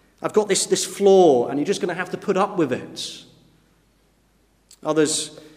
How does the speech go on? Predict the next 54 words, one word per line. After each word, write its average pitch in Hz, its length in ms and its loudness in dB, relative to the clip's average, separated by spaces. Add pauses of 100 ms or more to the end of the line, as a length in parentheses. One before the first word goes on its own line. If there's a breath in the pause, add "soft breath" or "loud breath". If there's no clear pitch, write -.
(140 loud breath)
excuse 160 460 4
their 143 140 0
sin 156 280 -2
by 139 120 -2
pointing 160 400 -2
to 156 100 -8
the 143 100 0
culture 175 480 -2
that 151 140 -2
we 156 120 0
live 165 240 4
in. 110 380 -2 (340 loud breath)
"Well, 139 100 4
everyone 190 360 4
else 185 360 -2
was 151 140 -2
doing 139 320 2
it," 117 160 -6
they 120 100 -6
say. 107 340 -4 (1080)
You 127 100 -10
get 170 160 -2
this, 139 180 -4
don't 151 220 -2
you, 135 100 -4
particularly 139 460 -6
with 135 100 -6
people 160 200 -2
who 139 80 0
are 135 120 -8
caught 151 240 0
speeding. 151 800 0 (480 loud breath)
You 131 100 -8
know, 127 200 -2
"Well, 151 160 -4
why 190 160 2
didn't 196 180 2
you 180 100 0
catch 185 340 -4
so-and-so 190 480 0
who 156 100 2
was 160 140 0
up 180 160 -6
tailgating 180 640 2
me 151 140 0
for 147 100 -6
the 147 100 -2
last 151 320 0
five 151 260 2
miles 147 360 0
up 160 140 -6
the 147 100 0
M 143 220 -2
one? 127 340 -2